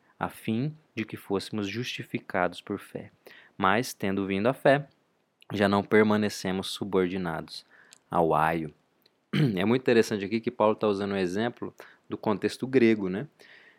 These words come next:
Que, que é de um servo, um, um, um, um servo que assume a, a tutela, a responsabilidade dos filhos de um senhor, né? Ah, conhecido como pai da Gogos, né?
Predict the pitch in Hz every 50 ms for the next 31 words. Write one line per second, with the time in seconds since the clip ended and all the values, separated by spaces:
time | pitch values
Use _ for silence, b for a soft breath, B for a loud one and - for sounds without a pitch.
0 | B _ - - 101 101 104 104 104 104 104 104 104 98 95 92 90 - _ _
1 | _ _ _ _ _ _ _ _ _ _ _ _ - - - 107 101 117 127 131
2 | - - - 135 135 147 165 165 190 190 170 - - - - - - - - -
3 | - - - 95 90 90 - - - - 92 90 90 90 82 - - 92 - -
4 | - 120 113 117 127 139 143 156 156 156 - - 135 151 170 165 b b b b
5 | b b b b _ - 113 113 - - - - 170 170 151 117 98 90 85 92
6 | _ - 98 95 - - 95 92 87 90 90 - 113 110 - - 104 98 98 90
7 | 87 87 98 95 - - 110 - - 107 104 107 104 104 98 101 98 101 104 104
8 | 110 117 - - - - - 117 117 113 104 87 80 - - - - _ _ _
9 | _ _ _ _ - 95 104 107 101 - - 151 156 135 107 95 95 95 95 _
10 | _ - 92 90 107 - B B B B B B B B - - 92 90 90 -
11 | 107 104 104 - - 120 113 120 123 117 - 117 110 110 107 - - - 110 117
12 | 117 117 110 98 98 107 123 127 104 90 85 80 - - - - - - - _
13 | - 92 85 98